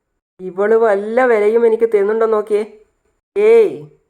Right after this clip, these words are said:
ഇവളെയൊന്നും കുടിച്ച വെള്ളത്തിൽ വിശ്വസിക്കരുത് കേട്ടോ. അവൾ പറഞ്ഞിട്ട് പോയത് കേട്ടില്ലേ? എന്തൊരു അഹങ്കാരിയാ അവള്. വഴിയിൽ കൂടി കയറി പോകുന്നവര് ഈ വീട്ടിൽ വന്നിട്ട് എന്തെങ്കിലും പറയാൻ നീ അത് വിശ്വസിക്കുവോ? അത് മാത്രമല്ല വീട്ടിൽ കയറ്റിയിരുത്തുക,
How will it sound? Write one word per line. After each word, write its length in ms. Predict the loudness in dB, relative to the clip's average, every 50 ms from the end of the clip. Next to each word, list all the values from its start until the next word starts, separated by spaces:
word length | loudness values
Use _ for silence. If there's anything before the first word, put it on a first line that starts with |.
| _ _ _ _ _ _
ഇവളെയൊന്നും 580 | -14 -12 -12 -8 -8 -4 -2 -2 -2 0 -2 -2
കുടിച്ച 380 | -2 -2 -2 -2 -6 -4 -2 0
വെള്ളത്തിൽ 260 | 0 2 2 2 0
വിശ്വസിക്കരുത് 540 | 0 0 -2 -4 -4 -2 -2 0 0 0 0 -2
കേട്ടോ. 440 | 0 0 0 0 0 -2 -6 -12 -20 _ _ _ _ -12
അവൾ 260 | -10 -8 -6 -8 -6 -2
പറഞ്ഞിട്ട് 360 | -2 -2 -2 -2 -6 -6 -6 -2
പോയത് 220 | -2 0 2 2
കേട്ടില്ലേ? 560 | 2 2 2 0 -2 -2 -2 -4 -8 -16 -20 _ _ _ _ _ _ _ _ _ _ _
എന്തൊരു 340 | -10 -8 -8 -2 0 0 0
അഹങ്കാരിയാ 520 | 0 0 -2 -4 -2 -2 -2 0 2 2 2
അവള്. 180 | 2 0 -2 -2 -4 _ _ _ _ _ _ _ _ _ _ _ _ _
വഴിയിൽ 280 | -14 -8 -6 -4 -4 -4
കൂടി 220 | -2 0 0 0 2
കയറി 240 | 0 0 0 0 0
പോകുന്നവര് 520 | 0 0 0 2 2 0 0 0 0 -2
ഈ 240 | -2 -4 -4 -6 -8 -10 _ _
വീട്ടിൽ 280 | -8 -8 -8 -4 -4 -2
വന്നിട്ട് 260 | -2 -2 -2 -4 -6 -4
എന്തെങ്കിലും 400 | -4 -4 -2 0 0 0 0 0
പറയാൻ 240 | 0 -2 -2 -2 -2
നീ 120 | 0 0 0
അത് 100 | 0 -2
വിശ്വസിക്കുവോ? 500 | -8 -8 -8 -8 -8 -4 -2 -2 -2 -2 -4 -8 -18 _ _ _ _ _ _ _ _ _ _ _ -10
അത് 60 | -6
മാത്രമല്ല 460 | -4 -2 -2 -2 -2 -2 -2 -2 -2
വീട്ടിൽ 280 | -2 -2 -4 -4 -4 -2
കയറ്റിയിരുത്തുക, 560 | 0 0 0 0 0 -2 -4 -2 0 -2 -2